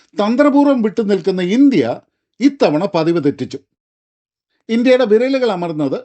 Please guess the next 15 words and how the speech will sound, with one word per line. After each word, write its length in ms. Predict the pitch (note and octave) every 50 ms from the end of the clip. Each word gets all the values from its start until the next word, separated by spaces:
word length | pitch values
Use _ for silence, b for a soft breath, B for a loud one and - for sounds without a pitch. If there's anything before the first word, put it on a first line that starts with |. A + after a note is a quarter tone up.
| -
"നോ" 340 | - E3+ G#3+ B3+ D4 D4+ C4+ A3+
എന്ന 180 | G#3+ F#3 G3+
ചുവന്ന 340 | G3+ - F#3 F3 F3+ F3+ F3+
ബട്ടണിലാണ്. 520 | E3 D#3 B2 C#3 C#3+ C3+ A2+ G#2 F#2 F2+ F#2 _ _ _ _ _ _ _ _ _ _ _ _ _ _ _ _ _ _ _ _ _ _ _ _ _ _ -
ഇറാനിലെ 460 | G#3+ B3+ C#4+ C#4+ D4+ D4+ D4+ D4+ D4+
ഭരണകൂടത്തെ 680 | G#3+ F#3+ E3+ F3 G3 A3 A#3+ A#3+ A#3 A3 A3 A3 A#3+ A3+
അട്ടിമറിക്കാൻ 600 | F#3 D3+ - B3 A3+ G3 E3+ E3 C#3+ F3 E3 D#3
നടക്കുന്ന 340 | D3+ C#3+ C#3+ - C#3 D3+ G3
പ്രക്ഷോഭങ്ങളെ 640 | E3+ F#3 F3+ E3 - A#3+ A#3+ A#3+ A3+ G#3+ A3 G#3+ G#3
പിന്തുണച്ചുകൊണ്ടുള്ള 1080 | - - - F#3 F#3+ G#3+ G#3+ G#3 G3+ G3+ G3 D#3+ D3 C#3 B2+ B2 A2+ A#2 D3+ A3 C#4+ _ _ _ _ _ _ _ - -
പാശ്ചാത്യ 520 | F3 G#3 A#3+ B3 - C#4 C4 C4 C4+ B3
പ്രമേയത്തെ 600 | G3 G3+ F#3 E3+ D#3+ E3 D#3+ D#3 C3+ G#3 A3 - -
ഭാരതം 540 | E3 E3+ G3 A#3+ B3 E3+ D3+ B2 D3 A3 - - -
എതിർത്തു. 520 | C#3+ C#3+ C#3+ D#3+ C#3 C3+ - C#3 C3 _ _ _ _ _ _ _ _ _ _ _ _ _ _ _ _ _ _ _ _ _ -
ഇതിന് 240 | G3+ G3 A3 G#3 G3+